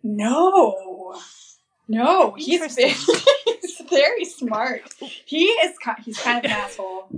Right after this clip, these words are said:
Speaker 1: if I'm being totally, can I say that on this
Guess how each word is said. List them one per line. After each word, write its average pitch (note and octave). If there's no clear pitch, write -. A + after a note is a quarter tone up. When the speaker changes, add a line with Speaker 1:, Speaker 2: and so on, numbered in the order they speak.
Speaker 1:
if A3
I'm A3+
being G#3+
totally, G#3
can A3
I G#3
say -
that F#4+
on D#5+
this -